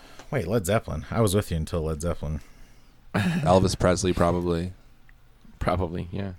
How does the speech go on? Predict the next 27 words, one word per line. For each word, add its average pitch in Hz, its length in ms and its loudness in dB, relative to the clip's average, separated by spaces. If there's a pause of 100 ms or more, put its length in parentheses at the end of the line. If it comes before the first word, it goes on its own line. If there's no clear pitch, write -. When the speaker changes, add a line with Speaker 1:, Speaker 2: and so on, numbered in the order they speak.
Speaker 1:
Definitely. 73 580 -4 (100)
Speaker 3:
He 107 100 0
had 117 80 6
an 113 80 4
underage 113 400 6
wife, 110 280 6
right? 104 200 4 (2000)
Speaker 2:
Yeah. 82 260 -6 (500)
I 104 100 0
mean, 107 140 4
Speaker 3:
Didn't 117 120 8
Speaker 2:
it 127 40 8
Speaker 3:
he 120 60 8
Speaker 2:
was 113 100 8
Speaker 3:
marry 113 120 8
Speaker 2:
legal. 87 380 4 (840)
Speaker 3:
I 107 80 8
know, 104 280 8
but, 92 160 2
like, 98 320 2 (680)
Speaker 1:
And 95 160 -4
lawful. 82 340 -4
Speaker 2:
But 76 160 2
yes. - 400 -8 (460)
Speaker 3:
Weird. 95 380 6 (1500)
Speaker 1:
Oh, 156 120 6
yeah. 98 300 0